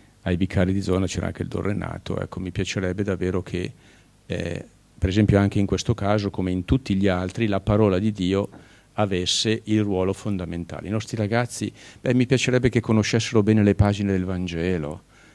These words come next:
che sentissero parlare di Gesù con qualcuno che gli fa leggere questi testi, glieli fa gustare. Poi su alcuni grandi, alcune altre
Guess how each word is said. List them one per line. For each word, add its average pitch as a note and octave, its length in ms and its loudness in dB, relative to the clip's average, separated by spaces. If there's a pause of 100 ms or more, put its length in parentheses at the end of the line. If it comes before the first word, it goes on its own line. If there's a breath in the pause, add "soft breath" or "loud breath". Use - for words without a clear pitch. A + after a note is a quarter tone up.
(300 soft breath)
che G#2+ 100 -6
sentissero G2+ 560 0
parlare F#2+ 480 0
di F#2 120 -6
Gesù F#2+ 640 0 (220 loud breath)
con G2+ 160 -4
qualcuno G#2 460 4
che G2 120 0
gli F#2+ 120 2
fa F#2 160 -2
leggere G2 560 -2
questi F#2 320 -6
testi, G#2 400 -2
glieli F2+ 180 -2
fa F#2 140 -6
gustare. F#2 800 -4 (580 loud breath)
Poi G#2+ 240 4 (120)
su - 160 -4
alcuni G2+ 340 -2
grandi, G2 460 -2
alcune G#2 320 2
altre G2+ 340 0